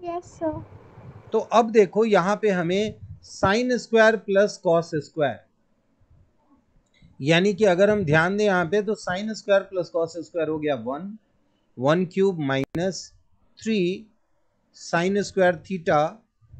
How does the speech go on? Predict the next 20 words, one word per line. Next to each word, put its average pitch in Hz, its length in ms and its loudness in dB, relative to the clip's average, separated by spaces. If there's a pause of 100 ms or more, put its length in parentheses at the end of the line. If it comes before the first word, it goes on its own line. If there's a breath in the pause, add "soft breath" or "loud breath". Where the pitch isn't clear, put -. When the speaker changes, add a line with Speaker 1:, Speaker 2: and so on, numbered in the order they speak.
(160)
Speaker 2:
cos 180 360 4
square 175 380 2
theta 160 380 -2 (480)
और 180 80 0
ये 180 160 6
भी 226 180 2
है 226 120 8
one 190 300 4 (640)
into 196 340 2
one। 196 300 6 (1700)
देखो 190 280 2
ये 226 100 4
कितने 240 420 0
step 233 340 2
में 240 100 -2
काम 220 240 4
खत्म 226 280 2
हो 240 120 0
गया 240 160 4
वेदिका। 185 420 2